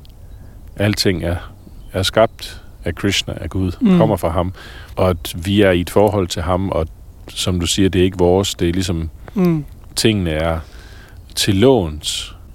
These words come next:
Speaker 1: men vi står til ansvar for, hvordan vi bruger det. At hvis ikke du har det syn, så, så kan du se på alt som,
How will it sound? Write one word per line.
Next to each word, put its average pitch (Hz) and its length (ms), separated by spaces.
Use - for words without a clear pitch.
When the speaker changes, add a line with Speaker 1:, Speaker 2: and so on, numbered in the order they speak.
Speaker 1:
men 95 320
vi 92 80
står 90 180
til 87 140
ansvar 98 300
for, 92 180
hvordan 90 300
vi 98 80
bruger 95 300
det. 78 140
At 80 240
hvis - 400
ikke 147 180
du 107 60
har 98 140
det 85 140
syn, 82 380
så, 98 200
så - 380
kan 131 140
du 104 120
se 117 240
på 98 140
alt 98 200
som, 82 180